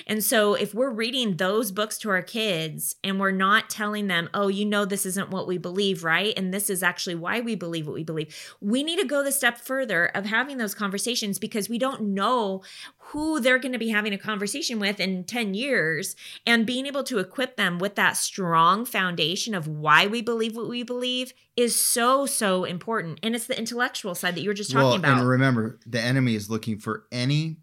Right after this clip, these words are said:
Speaker 2: one point that disagrees with the Bible to unravel all the other points for your children in the future. So if there's any point in the Bible where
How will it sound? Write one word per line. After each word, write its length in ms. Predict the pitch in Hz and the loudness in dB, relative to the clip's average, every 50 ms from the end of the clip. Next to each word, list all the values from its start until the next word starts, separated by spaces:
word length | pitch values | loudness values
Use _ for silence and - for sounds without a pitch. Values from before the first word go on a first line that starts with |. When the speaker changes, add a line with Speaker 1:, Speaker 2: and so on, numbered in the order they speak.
| _ | _
Speaker 2:
one 400 | - 107 104 104 113 123 131 135 131 | -12 -10 -6 0 2 2 4 2 2
point 580 | 131 - - 117 113 101 92 - - - - _ _ _ _ | -2 -6 -6 -4 -4 -4 -4 -8 -12 -16 -20 _ _ _ _
that 520 | - 110 113 110 104 101 - 107 101 101 - | -8 -4 -2 -2 -2 -2 -6 -8 -14 -10 -2
disagrees 600 | 127 127 123 - 139 123 113 120 120 120 113 104 | 0 0 0 0 0 -2 0 0 0 0 0 -2
with 120 | 110 107 | -6 -8
the 80 | - 104 | -8 -8
Bible 580 | - - 98 101 104 113 123 143 156 160 160 - - - _ - | -4 -4 -2 -2 -2 -2 -2 -4 -4 -6 -8 -14 -20 -20 _ -8
to 160 | - 127 117 | -6 -2 0
unravel 600 | 113 113 110 107 117 117 120 113 117 113 110 113 - | 0 0 0 2 2 2 2 2 2 -2 -2 -2 -4
all 180 | 110 113 117 | -4 -2 -2
the 160 | 110 113 - - | -2 -2 -4 -4
other 180 | 113 113 113 | -2 -2 -2
points 360 | 107 - - 110 101 98 - | -4 -4 -6 -6 -6 -6 -8
for 140 | - - 107 | -6 -4 -4
your 100 | 98 95 | -4 -4
children 400 | 90 - - 107 104 104 101 98 95 | -6 -6 -4 -4 -4 -4 -4 -4 -6
in 80 | 92 | -6
the 60 | 90 | -8
future. 460 | 80 - 101 95 - - - 135 - _ _ _ _ _ - - - _ | -10 -8 -10 -8 -8 -10 -14 -14 -16 _ _ _ _ _ -20 -20 -20 _
So 400 | - - 131 123 120 113 107 - | -6 -2 0 2 2 2 -2 -2
if 180 | - 120 113 - | -4 -6 -6 -2
there's 260 | 117 117 110 110 - - | 0 -2 -2 -2 -4 -6
any 280 | - 127 135 147 160 160 | -2 0 2 2 2 0
point 480 | 147 147 - 131 127 123 117 110 107 - | 0 -4 -4 -4 -2 0 0 -2 -4 -4
in 140 | - 117 113 | -2 -2 0
the 80 | 110 101 | 0 0
Bible 460 | 95 110 113 117 113 104 104 101 98 | 0 0 0 0 0 0 -2 -4 -4
where 380 | 101 104 104 104 101 98 - | -4 -2 -2 -2 -2 -2 -4